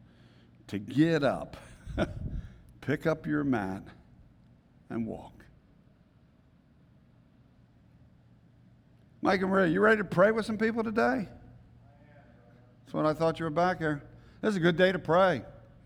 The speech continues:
Lord, uh, wow, I, I could use some wellness <laughs> in my life. Lord, you could probably make me well if you can make that crippled guy well by the pool. Steps are wide open.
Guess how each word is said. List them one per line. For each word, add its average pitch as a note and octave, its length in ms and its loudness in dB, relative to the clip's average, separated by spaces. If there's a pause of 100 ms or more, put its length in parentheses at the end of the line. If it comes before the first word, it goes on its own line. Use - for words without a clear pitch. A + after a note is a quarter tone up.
(520)
Lord, F#3 340 4
uh, D3 180 4 (640)
wow, F3 280 4
I, - 800 -2
I G#3+ 40 0
could F3+ 160 -2
use C#3 240 0
some F#2+ 280 -6 (160)
wellness D3 560 0 (100)
<laughs> - 760 -6
in A2+ 100 0
my D#3 140 2
life. - 500 -4 (960)
Lord, F3 240 -4
you F#3+ 100 -4
could F3 160 -8
probably F3+ 260 0
make F#3 220 -2
me F#3+ 160 -4
well A2 480 -2
if A2+ 140 -12
you D3 80 -2
can D3+ 120 -2
make D#3 200 0
that D3+ 220 -2
crippled F3 340 -6
guy A#2+ 220 2
well C3 240 0
by C3+ 180 2
the A2 80 -6
pool. F3 440 -4 (1300)
Steps C#3+ 380 -4
are C#3 40 -6
wide C3 240 0
open. D#3+ 560 -2